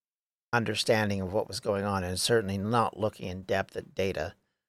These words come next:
This idea that illegitimate births, like a lot of the ways Wales is viewed by those writing about them,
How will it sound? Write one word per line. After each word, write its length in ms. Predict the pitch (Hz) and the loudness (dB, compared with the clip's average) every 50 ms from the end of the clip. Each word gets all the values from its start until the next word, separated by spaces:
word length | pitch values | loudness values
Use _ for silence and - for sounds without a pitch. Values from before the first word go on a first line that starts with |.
| _ _ _ _ _ _ _ _ _ _ | _ _ _ _ _ _ _ _ _ _
This 200 | - 202 185 - | 4 6 8 10
idea 420 | 214 202 185 151 147 135 135 139 135 | 8 8 8 6 6 8 8 8 10
that 220 | 127 123 117 - - | 8 8 6 6 4
illegitimate 560 | 147 143 143 151 135 131 131 135 147 - 131 | 4 6 6 8 6 6 2 2 2 0 2
births, 400 | - 135 101 98 107 - - - | 2 4 4 4 4 2 0 2
like 180 | 117 113 - - | 2 2 2 4
a 60 | 113 | 2
lot 480 | 104 107 110 120 120 123 139 151 165 | 2 4 2 2 2 6 8 8 8
of 120 | 165 143 123 | 8 6 4
the 80 | 131 | 4
ways 520 | 104 113 110 107 107 107 117 117 - - - - - - | 6 6 6 8 6 6 4 4 2 0 0 -2 -2 4
Wales 460 | 117 110 113 110 107 110 107 107 - | 6 8 8 8 8 6 2 0 -4
is 160 | 117 101 98 | -4 -4 -6
viewed 600 | - - - 135 156 147 120 104 107 110 104 101 | -8 -4 -2 2 2 2 2 2 0 -2 -4 0
by 160 | - 101 98 | 2 2 4
those 300 | 92 110 113 113 107 110 | 4 4 4 4 2 0
writing 400 | 113 92 101 131 156 151 127 101 | -4 2 6 6 6 6 6 2
about 300 | 98 87 92 92 85 - | 0 -2 0 -2 -2 -4
them, 240 | - 98 104 113 117 | -4 -6 -6 -6 -8